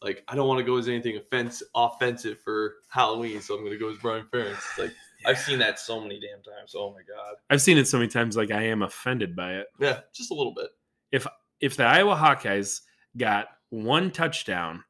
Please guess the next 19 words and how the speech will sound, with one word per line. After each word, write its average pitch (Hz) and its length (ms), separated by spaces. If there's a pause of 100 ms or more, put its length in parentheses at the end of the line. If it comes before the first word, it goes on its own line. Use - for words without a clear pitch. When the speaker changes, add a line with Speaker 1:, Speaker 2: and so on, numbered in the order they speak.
(220)
Speaker 2:
for 107 140
every 143 240
time 131 320
someone 110 320
posted 117 420
that 92 200
stupid 143 440
meme, 98 360 (180)
Speaker 1:
Mm. 120 380 (760)
Speaker 2:
they 170 120
would 120 140
have 101 100
won 131 240
the 123 60
Big 135 220
Ten 139 200
West. - 500 (520)
Speaker 1:
<laughs> - 0 (520)
Yeah, - 160